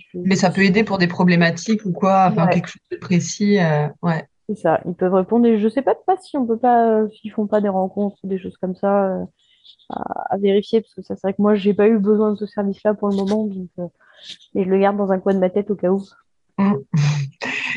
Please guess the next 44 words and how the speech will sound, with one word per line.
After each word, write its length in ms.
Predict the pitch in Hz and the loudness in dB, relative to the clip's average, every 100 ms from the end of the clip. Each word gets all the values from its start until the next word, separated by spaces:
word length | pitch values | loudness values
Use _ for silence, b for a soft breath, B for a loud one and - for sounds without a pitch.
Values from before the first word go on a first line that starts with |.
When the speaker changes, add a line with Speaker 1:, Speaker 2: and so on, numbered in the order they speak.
| 208 196 | -4 0
Speaker 2:
Et 120 | 208 | 2
donc, 240 | 226 226 | 4 4
du 160 | 202 226 | 4 0
coup, 280 | - 311 - | -2 -6 -2
quels 220 | 240 240 | 0 0
sont, 400 | - 269 277 262 | -2 -2 2 4
euh, 280 | 208 196 185 | 4 6 6
bon, 100 | 180 | 4
alors, 260 | 165 156 - | 4 2 0
à 200 | - - | 0 0
part, 280 | 196 180 160 | 2 2 2
euh, 80 | 160 | 2
j'allais 160 | 165 | 2
dire, 180 | 170 202 | 2 2
euh, 100 | 156 | 0
enfin, 200 | 143 135 | 0 -4
quelles 160 | 143 180 | -2 0
sont 120 | 214 | 2
tes 100 | 208 | 2
prochaines 300 | 202 180 202 | 0 2 4
démarches, 340 | 208 208 208 185 | 4 4 2 -2
mais 180 | 156 - - - | -4 -4 -6 0
mis 200 | 180 180 | 2 2
à 60 | |
part, 280 | 175 180 180 | 4 2 4
euh, 540 | 156 156 151 147 151 147 | 2 4 2 2 0 2
la 140 | 151 | 0
fin 260 | 139 180 180 | 0 2 4
de 140 | 156 | 2
ta 180 | 139 151 | 0 -2
formation, 680 | 147 151 151 - 180 175 | 0 0 0 0 2 2
ton 160 | 175 160 | 2 -2
examen, 800 | 151 143 147 160 165 170 170 147 | -2 0 2 2 2 4 2 2
euh, 60 | 135 139 _ _ _ _ _ _ | 0 -4 _ _ _ _ _ _
et 120 | 175 170 | -4 -4
tout 140 | 151 | -4
ça, 280 | - 208 254 B B B _ - | 0 0 0 B B B _ 0
euh, 480 | 175 170 165 165 160 165 160 - - _ _ _ | 2 4 4 4 4 2 0 -6 -20 _ _ _
qu'est-ce 200 | 214 208 | 0 2
que 80 | 214 | 0
tu 500 | - - 196 185 165 - 180 | -2 2 4 4 0 -4 0
vas 140 | 170 | 0
faire, 340 | - 208 196 | 2 2 4
euh, 540 | 180 160 156 147 147 | 4 4 4 2 0